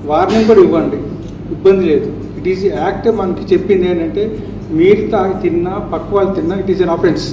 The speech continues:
కాబట్టి అందరూ మీరు ఏంటంటే స్ట్రిక్ట్గా సిన్సియర్గా ఫాలో అవ్వండి, మీరు కాపాడుకోండి, వేరే వాళ్ళు కాపాడండి. As per the report in India, per day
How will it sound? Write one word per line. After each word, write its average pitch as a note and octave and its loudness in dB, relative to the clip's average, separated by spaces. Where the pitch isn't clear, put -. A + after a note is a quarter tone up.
కాబట్టి D3+ -4
అందరూ A3 0
మీరు G3 4
ఏంటంటే F#3+ 0
స్ట్రిక్ట్గా G#3+ -2
సిన్సియర్గా G#3+ 4
ఫాలో F#3 6
అవ్వండి, F3 0
మీరు F#3+ 6
కాపాడుకోండి, F#3+ -2
వేరే F3+ 0
వాళ్ళు F#3+ 2
కాపాడండి. C#3+ -4
As D#3+ -2
per - -2
the - 2
report A3+ 2
in E3 4
India, F#3+ 6
per D#3+ 2
day F#3+ 6